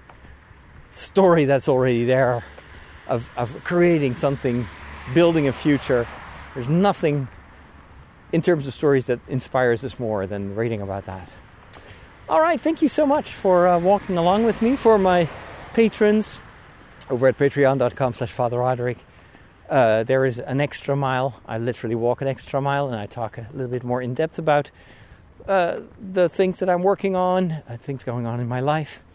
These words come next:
Um, and, well, the patrons are, in a certain way, also sharing a little bit of their, uh,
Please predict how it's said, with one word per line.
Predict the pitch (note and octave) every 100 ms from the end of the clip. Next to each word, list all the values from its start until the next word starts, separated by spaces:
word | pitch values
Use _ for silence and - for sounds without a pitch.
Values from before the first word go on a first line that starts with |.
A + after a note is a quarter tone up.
| - - - - - -
Um, | - A#2+ A2 G#2+ G#2+ - - - -
and, | B2+ B2 A2+ - - - - -
well, | B2 G3+
the |
patrons | - F#3+ A#3 D#3+ C#3+ -
are, | B2+ D3+
in | C3 B2
a |
certain | B2 D3+ A2+
way, | A#2 B2+
also | G#3+ -
sharing | A2 - D#3 D3+ C3 A#2 - - - -
a |
little | D3 C#3+
bit | C3+ C3
of | A#2+
their, | A#2 B2 - - - - - - - - -
uh, | B2 A#2 G#2+ G#2+